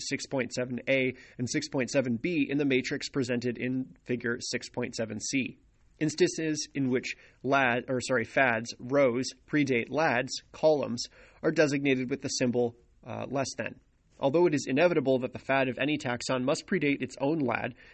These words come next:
we conclude, we include these statements in the matrix because we will depict these events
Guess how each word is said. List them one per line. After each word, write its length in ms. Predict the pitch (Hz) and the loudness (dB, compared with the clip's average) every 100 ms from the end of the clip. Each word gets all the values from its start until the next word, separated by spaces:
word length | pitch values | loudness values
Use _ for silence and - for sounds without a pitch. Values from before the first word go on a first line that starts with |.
| - | -6
we 100 | 190 | -2
conclude, 520 | 214 190 143 131 131 - - | 0 0 0 0 0 -4 2
we 120 | 151 | 4
include 340 | 147 202 233 | 4 4 4
these 220 | 151 127 - | 4 2 2
statements 420 | 120 113 120 - | -2 0 -4 -2
in 120 | 139 | 0
the 40 | |
matrix 460 | 131 120 113 113 - - - - | 2 0 -2 -6 -8 -16 -18 -10
because 400 | - 139 143 131 - | -6 0 2 0 -2
we 380 | 135 131 156 180 | -6 -2 -2 0
will 160 | 160 | 0
depict 480 | 143 135 131 123 - | 0 -2 -2 -2 -2
these 240 | 131 127 127 | -2 -2 0
events 340 | 120 110 - | -2 -2 -6